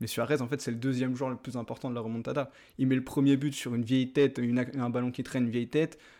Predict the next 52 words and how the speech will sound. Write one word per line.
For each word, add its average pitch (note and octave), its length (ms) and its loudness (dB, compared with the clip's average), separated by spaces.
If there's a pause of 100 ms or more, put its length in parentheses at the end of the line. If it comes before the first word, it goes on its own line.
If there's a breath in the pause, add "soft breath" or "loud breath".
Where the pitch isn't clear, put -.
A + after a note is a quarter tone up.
(140 soft breath)
Euh, A#2 340 -2
il C3+ 80 0
provoque C3 380 -2
le B2+ 100 0
péno, B2+ 440 -2
euh, A2+ 280 -8
complètement B2+ 340 -6
scandaleux, B2+ 460 0
euh, A2+ 400 -2
sur A#2+ 160 -6
Marquinhos. C3 460 2
Mais C3+ 80 0
voilà, F#3 180 6
il B2+ 160 6
le C3 60 4
fait C#3 160 4
hyper C#3+ 220 4
bien F3+ 140 2
parce C3 200 -2
que E3 80 -2
c'est, C3 260 4
c'est B2+ 140 0
Suarez. C#3+ 400 4 (760 loud breath)
Et C#3 120 4
pour - 360 -4
moi, F3+ 140 4
c'est, C3+ 280 0
en B2+ 60 0
fait, D#3 140 -4
c'est C#3 140 -6
très - 180 -2
symbolique D3 480 0
de C3+ 80 -2
ce B2+ 100 -6
qu'est C#3 100 -2
Suarez. B2 300 -4
C'est-à-dire A#2+ 220 -6
que B2 100 -6
oui, B2+ 200 2
ça C3 120 0
va A#2 120 2
pas B2 140 2
être, B2 140 -2
euh, A2+ 420 -4
hyper B2 280 0
flamboyant B2+ 460 2
et A#2 60 -2
tout. F3 120 -2
Mais - 400 -12
par - 140 -8
contre, C#3+ 260 -2 (300)
il, B2 200 0